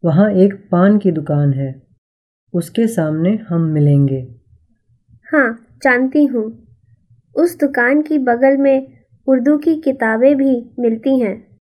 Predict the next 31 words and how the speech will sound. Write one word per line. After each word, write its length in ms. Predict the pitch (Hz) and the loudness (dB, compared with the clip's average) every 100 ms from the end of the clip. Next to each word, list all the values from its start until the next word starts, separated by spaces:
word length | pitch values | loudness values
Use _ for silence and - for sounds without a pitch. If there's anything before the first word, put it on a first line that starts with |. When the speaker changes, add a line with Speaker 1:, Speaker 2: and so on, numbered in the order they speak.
| _ _ _ _ _ | _ _ _ _ _
Speaker 2:
मैं 180 | 277 302 | 0 0
अपनी 400 | 302 240 - 302 302 | 0 -6 0 2 4
एक 220 | 294 285 | 2 0
सहेली 500 | - 233 240 247 285 | -6 0 0 2 0
के 160 | 285 285 | 0 0
लिए 240 | 269 277 269 - _ - | 0 0 0 -4 _ -2
एक 260 | 302 294 - | -2 0 -2
उर्दू 320 | 247 233 277 | -2 0 -2
की 160 | 277 294 | -2 -2
किताब 540 | 285 240 220 214 247 - _ - | -2 -4 -2 -4 -4 -10 _ 0
लेना 260 | 233 247 247 | 0 2 -2
चाहती 440 | 247 208 - 247 | -4 -8 -6 -4
हूँ। 160 | 233 208 226 _ _ _ _ _ _ _ _ - | -4 -6 -12 _ _ _ _ _ _ _ _ 2
Speaker 1:
हाँ, 480 | 190 160 143 - _ _ _ | 2 2 -2 -12 _ _ _
वहाँ 300 | 175 160 208 175 | -2 2 2 2
बहुत 340 | 160 214 - | 0 -2 -2
अच्छी 280 | 175 - 226 | -6 -4 -4
किताबें 460 | 196 151 151 156 160 160 | -4 -2 -2 -2 -4 -6
मिलती 340 | 160 151 143 147 | -6 -4 -2 -4
हैं। 180 | 135 127 - _ _ _ _ _ _ _ _ _ - | -4 -8 -14 _ _ _ _ _ _ _ _ _ -4
तो 80 | 196 | 0
हम 220 | 170 202 | 4 4
सात 320 | 196 185 196 | 4 2 2
बजे 340 | 185 180 165 170 | 2 2 2 0
मिलेंगे। 560 | 156 147 139 135 131 127 _ _ _ _ _ _ _ _ _ | 0 0 0 -2 -6 -12 _ _ _ _ _ _ _ _ _
Speaker 2:
ठीक 320 | - 330 - | 0 0 -2
है, 80 | 240 226 _ _ - | -10 -10 _ _ -6
हम 100 | 311 | -2
शाम 420 | 339 - 254 262 269 | -2 0 0 0 0
को 140 | 311 | 0
मिलेंगे। 540 | 285 233 233 233 208 | 2 2 0 -2 -4